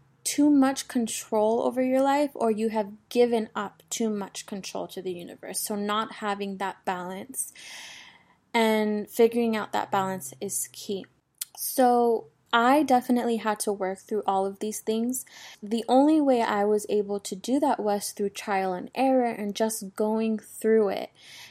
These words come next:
And the universe will keep giving you the same type of lessons over and over until you've mastered the lesson.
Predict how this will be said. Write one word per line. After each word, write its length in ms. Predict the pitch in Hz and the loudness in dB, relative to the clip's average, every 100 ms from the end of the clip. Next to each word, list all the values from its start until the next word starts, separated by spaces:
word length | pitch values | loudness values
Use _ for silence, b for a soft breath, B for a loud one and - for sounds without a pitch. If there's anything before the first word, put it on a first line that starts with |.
| B | B
And 240 | 214 220 226 | 0 2 2
the 100 | 226 | 2
universe 640 | 208 269 320 311 302 - | 4 4 4 2 2 0
will 100 | 233 | -6
keep 460 | 226 - 254 262 - | -6 -2 -2 -2 -2
giving 380 | 208 208 226 233 | -2 0 0 0
you 140 | 240 | -2
the 160 | 214 190 | -2 -4
same 600 | - - 202 214 226 226 | -6 -4 -4 -2 -2 -4
type 360 | - 220 220 | -4 -6 -4
of 160 | 208 196 | -6 -4
lessons 580 | 185 180 - 196 190 - - | -6 -6 -6 -6 -8 -8 -4
over 400 | 202 226 233 233 | 0 0 0 -4
and 160 | 208 - | -4 -6
over 400 | 196 190 185 - | -6 -4 -6 -6
until 600 | 202 196 - - 220 214 | -10 -10 -12 -6 -2 0
you've 280 | 214 202 202 | -2 -8 -10
mastered 680 | 190 170 180 - 196 - - _ - | -10 -8 -10 -10 -10 -10 -16 _ -4
the 160 | 214 | -2
lesson. 500 | 220 302 - - - | 0 -2 -4 -8 -10